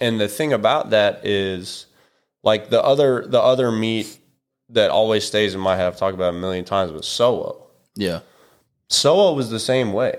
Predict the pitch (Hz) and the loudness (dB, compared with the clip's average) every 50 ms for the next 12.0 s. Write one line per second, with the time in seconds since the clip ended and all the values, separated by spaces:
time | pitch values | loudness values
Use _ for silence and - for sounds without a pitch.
0 | - - - 113 123 135 143 147 - - - 135 143 151 165 165 160 156 147 147 | -8 -14 -8 -2 0 2 2 2 0 -4 -2 0 0 2 2 2 0 0 0 -2
1 | - - 139 123 120 107 107 113 107 101 - - - 110 104 104 104 110 117 127 | -2 0 0 0 0 0 0 0 0 0 0 -2 -2 -2 -2 -2 -6 -4 0 2
2 | 147 156 147 139 120 107 107 107 113 123 127 123 104 92 87 - - - 107 104 | 2 4 2 2 0 -4 -4 -2 0 0 0 0 -2 -4 -6 -8 -8 -4 0 2
3 | 110 113 104 90 - - 104 104 98 80 - - - - - _ - 101 95 87 | 2 4 2 2 0 0 0 0 0 0 -2 -6 -10 -14 -16 _ -4 -2 0 0
4 | 82 82 - - 113 107 107 104 101 101 98 98 98 98 98 - - _ - 127 | -2 -4 -2 0 2 4 4 4 4 4 2 2 0 -4 -8 -10 -10 _ -2 0
5 | 120 123 135 139 156 156 151 139 131 151 160 156 156 - - _ _ _ _ - | 0 2 2 2 2 2 0 0 0 -2 -2 -2 -2 -6 -12 _ _ _ _ -20
6 | - - - - - _ _ _ _ _ _ _ _ _ _ - 131 143 151 151 | -20 -20 -20 -20 -20 _ _ _ _ _ _ _ _ _ _ 0 2 2 2 0
7 | 147 147 160 165 - - - 151 147 160 156 151 151 151 139 104 - - _ _ | -2 0 -2 -2 -2 -4 -6 -4 0 2 4 4 2 2 -2 -6 -10 -18 _ _
8 | _ _ _ _ _ _ _ _ _ _ 139 127 147 139 123 131 143 160 175 170 | _ _ _ _ _ _ _ _ _ _ -2 -2 0 0 2 2 2 4 2 0
9 | 170 160 165 165 156 - - - 165 160 147 123 117 127 156 175 127 95 95 107 | 0 0 0 0 0 -2 -2 0 0 0 0 2 2 2 2 2 0 0 0 0
10 | 110 107 - - 95 120 120 - 139 120 110 95 - - - - - 151 139 135 | 0 0 0 0 0 0 0 0 -4 -6 -6 -6 -14 -14 -6 0 2 2 4 4
11 | 127 131 139 147 - 147 135 127 113 107 101 110 120 143 143 104 80 71 - - | 4 4 4 0 -2 -4 -4 -4 -4 -4 -6 -6 -4 -4 -4 -4 -6 -6 -8 -12